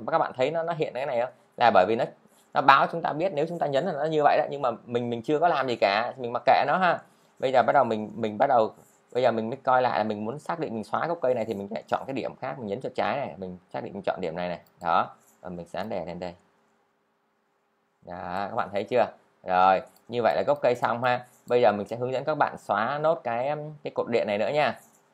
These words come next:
Thì bây giờ chúng ta lại tay trái nhấn Alternate, tay phải chúng ta chọn một cái điểm bên này. À,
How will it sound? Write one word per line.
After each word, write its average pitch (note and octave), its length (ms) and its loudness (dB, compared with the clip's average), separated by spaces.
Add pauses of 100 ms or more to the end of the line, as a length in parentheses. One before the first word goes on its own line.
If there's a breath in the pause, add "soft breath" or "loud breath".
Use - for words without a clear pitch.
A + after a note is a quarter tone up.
(200)
Thì G#2 180 0
bây A#2 160 0
giờ A2+ 200 6
chúng B2+ 100 -8
ta C3 120 4
lại - 180 -2
tay B2 140 -2
trái A#2 220 -6
nhấn C3 160 -2
Alternate, B2 580 -4
tay A#2 100 -6
phải D2 220 -8
chúng G#2+ 140 -8
ta B2 100 -4
chọn - 260 -10
một G2 100 -10
cái A#2 80 -4
điểm G#2+ 240 -2 (640)
bên A2 160 -2
này. G2 180 0 (540)
À, G#2 320 0